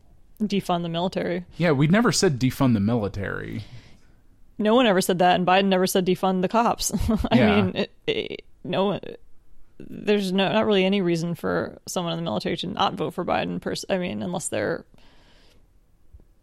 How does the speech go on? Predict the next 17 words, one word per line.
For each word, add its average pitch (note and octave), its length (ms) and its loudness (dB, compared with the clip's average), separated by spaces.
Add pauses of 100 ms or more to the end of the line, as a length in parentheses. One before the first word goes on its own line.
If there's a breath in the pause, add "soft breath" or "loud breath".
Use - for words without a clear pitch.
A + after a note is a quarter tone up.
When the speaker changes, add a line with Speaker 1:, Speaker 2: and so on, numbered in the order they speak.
(160)
Speaker 1:
unless - 220 -10
they F#3 100 -2
disagree D#3+ 400 -4
with F3+ 140 -2
his E3 180 -6
policies F3+ 640 -2
and F3 120 -4
they E3+ 140 -2
agree E3+ 240 -4
with F3 240 -6
Trump's F3 540 -6 (100)
policies, - 580 -6
whatever D4 220 -4
that C#4+ 180 -6
policy C4+ 320 -6
might C#4 220 -10
be. C#4+ 100 -6